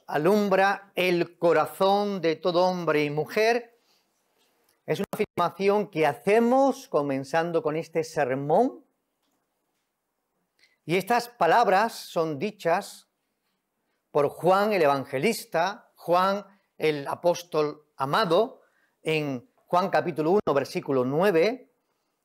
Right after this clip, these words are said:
él llega a decir, "Jesús alumbra a todo hombre".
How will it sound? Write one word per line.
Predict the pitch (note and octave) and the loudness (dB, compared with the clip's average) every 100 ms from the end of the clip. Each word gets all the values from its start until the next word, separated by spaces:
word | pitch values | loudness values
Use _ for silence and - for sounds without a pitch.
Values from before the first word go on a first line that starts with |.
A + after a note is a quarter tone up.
| _ | _
él | D3+ D#3+ D#3+ | -2 -2 0
llega | E3 E3 | 0 2
a | D3+ | 2
decir, | C3+ - G3 G3 | 2 0 0 0
"Jesús | - D#3 - A3 B3 - - _ _ - | 0 -2 0 0 0 -4 -18 _ _ -4
alumbra | E3 D#3+ G#3 C#4+ B3+ E3 F3+ A#3 - _ _ - | 0 2 4 4 4 2 2 0 -6 _ _ -12
a | C3+ - | -12 -8
todo | - F#3 F#3+ | -2 0 2
hombre". | E3+ F#3+ C#3+ A2+ G2+ F#2 | 2 0 -4 -6 -10 -12